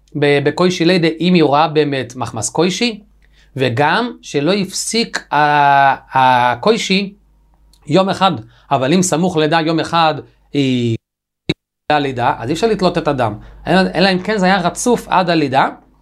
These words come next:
וגם דווקא מזיווס מת-, מתארים אותה,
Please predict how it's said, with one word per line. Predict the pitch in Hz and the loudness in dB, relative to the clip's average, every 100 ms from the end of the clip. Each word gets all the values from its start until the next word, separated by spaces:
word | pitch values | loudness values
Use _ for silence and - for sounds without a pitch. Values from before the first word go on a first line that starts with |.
| _ _ _ _ | _ _ _ _
וגם | 135 139 135 226 208 202 208 208 | -4 -2 0 2 2 0 -6 -4
דווקא | 160 190 - 185 165 143 | -2 -2 0 0 0 -2
מזיווס | 139 143 131 180 240 180 127 - | -6 -6 -4 -2 0 2 0 -2
מת-, | 143 - | -4 -4
מתארים | 143 143 139 131 | -6 -2 -2 -2
אותה, | 120 117 | -6 -8